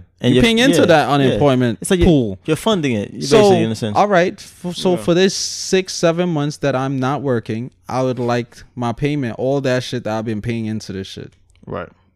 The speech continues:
Speaker 2: Into this pool. So that's my mindset. It's like,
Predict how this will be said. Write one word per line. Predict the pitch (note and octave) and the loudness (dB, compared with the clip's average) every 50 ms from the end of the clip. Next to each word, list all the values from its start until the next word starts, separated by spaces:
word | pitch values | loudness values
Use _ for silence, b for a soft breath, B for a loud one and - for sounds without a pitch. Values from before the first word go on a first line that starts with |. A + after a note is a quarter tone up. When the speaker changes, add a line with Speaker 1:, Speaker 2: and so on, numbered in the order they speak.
| _ - | _ -6
Speaker 2:
Into | C#3 B2+ - B2+ | -6 -4 -4 -4
this | A2 A2+ G#2+ - | -4 -4 -6 -6
pool. | - - - G#2 F#2 F2+ - _ _ _ _ _ _ _ _ _ _ _ _ _ _ _ _ _ _ _ _ _ _ _ _ _ _ _ _ _ - | -10 -12 -12 -12 -12 -12 -16 _ _ _ _ _ _ _ _ _ _ _ _ _ _ _ _ _ _ _ _ _ _ _ _ _ _ _ _ _ -20
So | - - D3+ C3+ | -8 -4 -4 -2
that's | A#2 C3+ D3 F#3 - | 0 0 0 0 0
my | F3+ D#3 | -2 -2
mindset. | C#3+ C#3 B2 A#2 A#2 - - D2 E2 C3 | -2 -2 -4 -4 -4 -6 -8 -8 -8 -8
It's | D3 - | -6 -4
like, | - D#3 C#3 A2+ | -2 -2 -2 -4